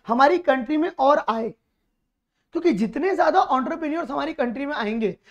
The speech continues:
जितने ज्यादा एंटरप्रेन्योर्स हमारी कंट्री में बनेंगे, ठीक है ना, उतना ज्यादा हमारी कंट्री में काम बढ़ेगा। आज अमेरिका वर्ल्ड पावर क्यों है?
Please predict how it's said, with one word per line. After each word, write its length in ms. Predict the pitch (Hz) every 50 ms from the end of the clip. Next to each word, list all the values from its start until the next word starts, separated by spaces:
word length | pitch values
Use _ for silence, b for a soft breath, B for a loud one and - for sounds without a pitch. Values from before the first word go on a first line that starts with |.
| _ _ -
जितने 260 | 254 254 277 359 381
ज्यादा 300 | 330 320 311 311 339 339 277
एंटरप्रेन्योर्स 480 | 269 269 240 311 262 302 302 330 330 262
हमारी 220 | 285 285 294 330
कंट्री 280 | - 269 269 233 285 294
में 180 | 285 330 285
बनेंगे, 520 | 240 233 240 277 320 311 262 202 160 - _ _ _ _ _ _ _ _
ठीक 140 | - 247 240
है 60 | 311
ना, 300 | 320 320 247 - - _ _ _ _ _ _ _ -
उतना 460 | 302 262 - - 294 277 320 349 370
ज्यादा 380 | 359 269 254 247 226 208 285 320
हमारी 340 | 269 247 240 226 240 269 294
कंट्री 420 | - 269 247 240 202 - 262 262
में 340 | 254 254 269 294 339 359 - _ _ _ _ _ -
काम 300 | 254 208 247 311 311 254
बढ़ेगा। 460 | 202 185 190 180 165 160 160 - _ _ _ _ _ _ _ _ _ _ _ _ _ _ _ _ _ _ -
आज 280 | - 294 349 370 - - - _ -
अमेरिका 600 | 277 247 240 240 285 349 349 359 - 269 302 330
वर्ल्ड 300 | 311 262 269 294 311 -
पावर 340 | - 311 285 277 320 370 -
क्यों 320 | - - 403 370 262 185
है? 100 | 175 -